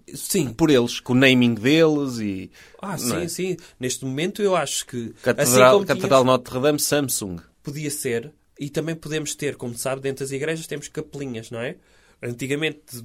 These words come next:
Speaker 1: tínhamos, sei lá, a capelinha de Nossa Senhora dos Remédios, agora podíamos ter a capeli-, a capelinha Yves Saint Laurent.
Speaker 2: Sim.
Speaker 1: Eu acho que isso é importante.
Speaker 2: Sim, e a pessoa ia lá rezar e le-, ainda levava umas amostras de perfume.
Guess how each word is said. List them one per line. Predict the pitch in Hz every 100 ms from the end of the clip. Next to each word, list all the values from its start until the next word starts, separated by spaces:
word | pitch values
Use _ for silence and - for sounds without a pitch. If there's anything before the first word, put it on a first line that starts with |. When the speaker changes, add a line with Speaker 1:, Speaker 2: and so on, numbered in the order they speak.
| 123 123
Speaker 1:
tínhamos, | 143 143 139
sei | 165
lá, | 147 117
a |
capelinha | - - - 170 185
de | 139
Nossa | 151 - -
Senhora | 156 151 139
dos | -
Remédios, | 165 185 208 262 - 160
agora | 190
podíamos | 202 233 233 226
ter | 226
a | -
capeli-, | 170 - 170 175 -
a | 170
capelinha | - 180 190 220 220
Yves | 214 -
Saint | 220
Laurent. | 220 208 190 185 _
Speaker 2:
Sim. | - - 240 - -
Speaker 1:
Eu | 147
acho | 160 -
que | 180
isso | 170
é |
importante. | 175 175 - 160 160 -
Speaker 2:
Sim, | - 254 -
e | 110
a |
pessoa | 104 - 120
ia | 113
lá | 117 113
rezar | 104 113 139 156 170
e |
le-, | 160 147 120
ainda | 113 107
levava | 107 104 110
umas | 107 104
amostras | 110 107 - 101
de | -
perfume. | 110 - 156 185 202